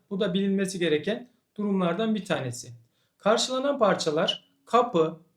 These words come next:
tampon, çamurluk, şase, direkler, tavan gibi arabanın önemli parçalarıdır. Karşılanmayan parçalar ise mekanik aksam,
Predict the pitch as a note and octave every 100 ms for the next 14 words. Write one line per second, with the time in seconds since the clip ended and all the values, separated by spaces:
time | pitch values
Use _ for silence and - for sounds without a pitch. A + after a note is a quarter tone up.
0 | - G#3 A#3 A#3 E3+ D#3 F#3 - _ -
1 | - F#3 A#3 G#3+ E3 E3 - _ - -
2 | G#3 A#3+ - E3+ F#3 - _ _ E3 G#3+
3 | A#3 F#3+ G3+ A3+ - _ _ - F#3+ B3
4 | C#4+ F#3+ E3 A#3 - - _ G3 A3+ A3
5 | G#3+ A#3 D4 - _ _ - B3 A#3+ G#3
6 | G3+ C4+ - _ _ _ _ _ _ _
7 | G#3+ A3 A3 A3 G#3+ G#3 D#3 - - -
8 | _ _ _ _ G#3 A#3 C#4 D4 C4+ F#3+
9 | F3 F3+ - A#3+ B3 - F3+ B3 - _
10 | _ - F#3+ A3+ B3 C4 F3+ - - E3+